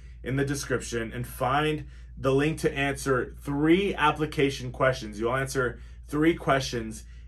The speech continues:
each day. And today's questions are, number one, why did the Apostle John write this book? Why did he write the Gospel of John?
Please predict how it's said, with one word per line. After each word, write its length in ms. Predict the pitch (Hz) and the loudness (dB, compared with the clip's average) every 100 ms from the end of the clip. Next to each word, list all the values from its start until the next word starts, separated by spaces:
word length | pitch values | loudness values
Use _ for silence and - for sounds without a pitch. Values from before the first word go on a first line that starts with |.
| - | -2
each 380 | 139 135 - 113 | 0 0 -2 0
day. 300 | 127 117 110 | 2 4 0
And 120 | 110 | 0
today's 300 | 147 175 175 | 6 6 6
questions 400 | 160 143 135 123 | 2 2 0 0
are, 380 | 120 110 131 - - - | 2 2 -2 -8 -18 -8
number 240 | 139 147 160 | -2 2 4
one, 540 | 175 147 123 131 - - - - - | 6 4 4 -2 -8 -14 -16 -14 -4
why 320 | 123 147 190 | 4 8 8
did 200 | 226 180 | 4 2
the 140 | 180 | 4
Apostle 600 | 143 - 147 151 147 165 | 2 4 8 8 6 0
John 580 | 139 131 127 113 110 104 | 0 2 2 0 -2 -6
write 640 | 127 135 135 127 120 123 - | -6 2 4 4 0 -6 -14
this 380 | 113 117 123 - | -8 -4 -4 -2
book? 400 | 139 110 82 110 | 0 0 -2 -2
Why 100 | 131 | -2
did 160 | 160 | -2
he 140 | - 165 | -4 -4
write 500 | 123 131 127 - - - - - | 0 2 2 -2 -10 -16 -18 -12
the 140 | 110 117 | -6 -2
Gospel 480 | 117 107 - 104 | 0 0 -2 -4
of 80 | 95 | -4
John? 380 | 95 95 90 | -4 -6 -6